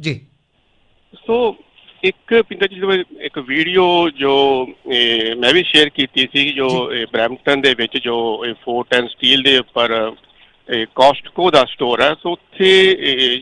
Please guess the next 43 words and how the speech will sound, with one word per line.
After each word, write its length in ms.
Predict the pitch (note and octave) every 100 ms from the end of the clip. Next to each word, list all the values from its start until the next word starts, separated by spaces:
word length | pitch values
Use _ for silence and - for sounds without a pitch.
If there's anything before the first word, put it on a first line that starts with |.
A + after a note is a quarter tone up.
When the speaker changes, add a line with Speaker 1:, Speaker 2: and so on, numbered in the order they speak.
| -
Speaker 2:
ਚੋਰੀ 340 | C3+ C3 C#3
ਜੋ 180 | C3+ C#3
ਹੋਈ 280 | B2 B2 C3
ਹੈ, 140 | B2
ਜੋ 160 | B2 A#2
ਉੱਥੇ 360 | A#2 - A#2+ A#2 _ _ _ _ _ _ A2+
ਗਹਿਣੇ 300 | A#2 C3 D3
ਜੋ 120 | C#3
ਲੁੱਟੇ 340 | B2+ A#2 C3+ B2+
ਗਏ 200 | B2 B2
ਨੇ, 80 | E3
ਸੋ 220 | - F#3
ਵੀ 120 | G#3+
ਇਸ 140 | G3+
ਸਮੇਂ 360 | D3+ - D3 C#3+
ਕਾਫੀ 360 | - A#2+ - C3+
ਚਰਚਾ 440 | C3+ A#2 - C3
ਦੇ 140 | B2+
ਵਿੱਚ 200 | B2+ -
ਚੱਲ 280 | C3+ A#2+ A2
ਰਹੀ 240 | B2 D#3 C3+
ਹੈ। 60 | - _ _ D3
Speaker 1:
ਜੀ। 260 | F3+ D3+ -
Speaker 2:
ਸੋ 300 | D3+ D3+ D3
ਇਹ 140 | C#3
ਜਿਸ 160 | C#3+ D3 -
ਢੰਗ 200 | D#3 C3
ਨਾਲ 300 | C3 C3 C3+
ਹੁਣ 200 | C3 C3
ਇਹ 280 | C3 C3 B2 _
ਦੇਖੋ, 260 | C3+ - D#3+
ਅੱਗੇ 140 | D3
ਲੋਕਾਂ 400 | C3 B2 - C#3+
ਦੇ 180 | C3+ C3+
ਘਰ 280 | - B2+ B2
ਛੋਟੇ 440 | - B2 C3 B2+
ਜਿਹੜੇ 240 | B2 B2 B2
ਸੁਨਿਆਰੇ 420 | B2+ A#2 A2+ A#2+
ਆ, 120 | A#2 A#2
ਉਹ 140 | C3
ਵੀ 120 | D3+
ਲੁੱਟੇ 320 | B2+ - C3
ਗਏ, 260 | A#2+ A#2+